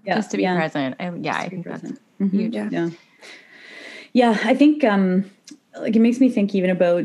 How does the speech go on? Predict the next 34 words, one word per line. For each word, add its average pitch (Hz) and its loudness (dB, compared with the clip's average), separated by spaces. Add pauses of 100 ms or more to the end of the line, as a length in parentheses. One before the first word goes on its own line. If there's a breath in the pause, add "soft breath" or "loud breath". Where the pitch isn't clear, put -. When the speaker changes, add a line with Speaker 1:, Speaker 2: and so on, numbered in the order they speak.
Speaker 1:
the, - -2 (240)
this 180 -4 (100)
other 185 2
experience 170 -2
that 170 -4
I 175 0
had 170 -2
a 170 -4
couple 180 -4
of 165 -6
years 160 -4
ago 156 -2
when, 156 0
so - -2 (180)
you 220 -2
can 214 2
picture 254 0
this, 165 -2
every 254 0
Christmas, 180 -2 (380 loud breath)
my 180 0
family, 214 0
which 202 0
is 180 -4
pretty 339 -2
large. 196 0
So 180 -4
my 170 0
mom 165 0
has 151 -2
five 170 -2
brothers 220 0
and 240 0
sisters. 165 -4